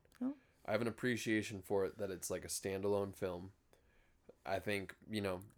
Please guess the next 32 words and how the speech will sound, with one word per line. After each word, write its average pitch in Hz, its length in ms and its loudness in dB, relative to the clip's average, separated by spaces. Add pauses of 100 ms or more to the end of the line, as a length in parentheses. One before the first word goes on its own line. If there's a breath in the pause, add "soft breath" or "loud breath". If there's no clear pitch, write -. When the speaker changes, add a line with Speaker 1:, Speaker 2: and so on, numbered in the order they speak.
Speaker 2:
Joe 110 200 4
Gardner's 104 460 4
maybe 101 260 2
not 101 240 -2
the - 60 -14
character 101 560 4
for 98 300 0
a 87 60 -6
Pixar 117 560 4
park 135 440 4 (260)
or, 101 80 -8
like, 87 300 -8 (260)
the 104 140 -2
inspiration 101 640 0
for 92 240 -2
a - 40 -4
ride, 90 420 0 (680 soft breath)
but 101 100 6
I 95 80 8
do 98 220 0
think 104 280 0
he 107 120 0
might 101 320 0
be 104 120 0
one 95 180 0
of 95 60 -4
the 95 60 -2
most 95 420 -2
relatable 92 840 0
characters 92 580 -4
that - 180 -4
Pixar's 87 680 -4